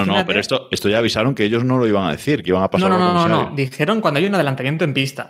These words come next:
Speaker 1: Aquí exactamente era una relanzada. Es como si hay una bandera roja, por ejemplo, se para la carrera y tiene que salir desde, en, en parrilla parada, también son los pilotos los que deben decidir cómo meterse ahí, cómo ponerse cada uno en su sitio, el que le parezca. Yo creo que la fia es la que en
Speaker 2: Tendrán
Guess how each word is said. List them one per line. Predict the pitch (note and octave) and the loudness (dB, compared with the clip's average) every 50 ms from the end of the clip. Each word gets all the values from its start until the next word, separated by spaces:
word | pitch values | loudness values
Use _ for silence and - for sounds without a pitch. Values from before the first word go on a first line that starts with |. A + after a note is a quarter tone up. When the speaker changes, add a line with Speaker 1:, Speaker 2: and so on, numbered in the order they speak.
| - | -12
Speaker 1:
Aquí | - B2+ B2+ - - C#3 B2+ B2+ C3 C3+ C#3 C#3 | -12 -12 -12 -12 -10 -4 -2 0 2 2 2 0
exactamente | C#3+ C3+ - D3 C3+ C3+ C#3+ C#3 C#3 C#3 C#3 D3+ D#3 D#3+ D#3+ D#3+ - - - - - _ | 0 -2 -4 -6 -4 -2 -2 -2 -2 -4 -4 -4 -4 -6 -6 -10 -18 -20 -20 -20 -10 _
era | - C#3+ C3 C#3 | -6 -4 -2 0
una | D3 D3+ | 0 0
relanzada. | D#3+ E3 C#3 A#2 B2 A#2+ - F#3 A#3 G#3 C#3+ C#3 C3+ | 0 0 -2 -2 -4 -2 -4 -2 -2 -2 -2 -2 -4
Es | C3+ C3+ | -6 -6
como | - D#3 D#3 D#3+ D#3 D3+ D3 D3 - - - _ _ | -4 -4 0 0 0 0 -2 -4 -8 -16 -20 _ _
si | - - E3+ | -6 -2 -2
hay | F3 G3 G3+ | 0 2 2
una | G#3 | 2
bandera | G3+ G3 G3 G3 F#3+ F#3+ F#3 | 2 2 2 2 2 2 2
roja, | F3+ F#3 F3+ F3+ E3 | 2 0 0 0 0
por | F#3 F3+ | 0 0
ejemplo, | F3+ F3+ D#3 C3+ B2 B2+ B2 | 0 -2 -2 -2 -2 -4 -4
se | C#3+ - | -2 -2
para | D3+ E3+ | -2 0
la | F3 F3 | -2 0
carrera | F3 F3 D3+ C3 B2+ | 0 0 0 0 -2
y | |
tiene | A#2+ C#3 E3 D#3+ | -2 -4 -4 -4
que | E3 | -4
salir | - D#3+ D3 D#3 D3 C#3+ | -4 -2 -2 -2 -2 -2
desde, | D3 C#3+ C3+ C3 C#3+ C#3 C#3 C#3 C#3 C#3 - - _ - D3 C#3 C#3 | -2 -2 -2 -2 0 0 0 0 -2 -4 -10 -18 _ -20 -20 -20 -10
en, | - D3 C#3 C3+ C#3 C3+ C3+ C3+ C3 - | -6 -4 -2 -2 -4 -4 -6 -10 -8 -6
en | - C#3+ C#3 | -4 -2 -2
parrilla | C#3+ B2+ C#3 C3+ C3 B2 | -2 -2 0 0 0 0
parada, | B2+ B2+ D3+ G3 B3 D#4 - - _ _ _ _ _ _ | 0 0 0 0 0 -4 -8 -14 _ _ _ _ _ _
también | C#3+ C#3 D#3 D3+ | -2 -2 -2 -2
son | F3 F3+ | 0 0
los | F3 F3 | -2 0
pilotos | F3+ F3 G3+ G3 E3+ D3+ | 0 0 0 0 0 -2
los | D#3+ - | -4 -4
que | - E3+ | -2 0
deben | E3 E3 D#3+ E3 | 0 0 0 -2
decidir | D#3+ - E3 D#3 E3 E3 | -2 -2 -2 -2 -2 -2
cómo | - D#3+ D#3+ D#3+ | -2 -2 -2 -2
meterse | D#3+ D3 E3+ D#3+ - E3 | 0 0 -2 -2 -2 -4
ahí, | F#3 G#3 F3 - - - - | -6 -6 -8 -12 -16 -20 -4
cómo | - D#3+ D#3 D3+ C3+ | -2 0 0 2 0
ponerse | E3 F3+ F#3 F3 - - | 0 0 0 -2 0 0
cada | D3+ D3+ D#3+ | 2 2 2
uno | E3 D#3+ | 0 0
en | E3 D#3 | -2 -2
su | - D3 | -4 -4
sitio, | - F#3 E3 D#3+ D#3 D#3 D#3 D3+ | -4 -4 -2 -2 -2 -2 -2 -4
el | D#3+ D#3+ D#3 | -4 -4 -2
que | - | -2
le | D#3 D#3 | -2 0
parezca. | D#3 F3 A3 A3 - - - A#2+ B2+ - - _ - - - - - _ - | 0 -2 -2 -2 -4 -8 -8 -8 -8 -12 -18 _ -20 -20 -20 -20 -20 _ -4
Yo | C#3 C3+ | -2 0
creo | C3 D3+ | 0 2
que | F3+ | 2
la | C#3+ | 2
fia | - A2+ G#2+ | 2 2 0
es | A#2 | 2
la | D3+ E3 | 0 0
que | D#3+ D#3 C#3 | 0 0 -2
en | - | 0
Speaker 2:
Tendrán | C#3 A2+ G#2+ | 0 0 0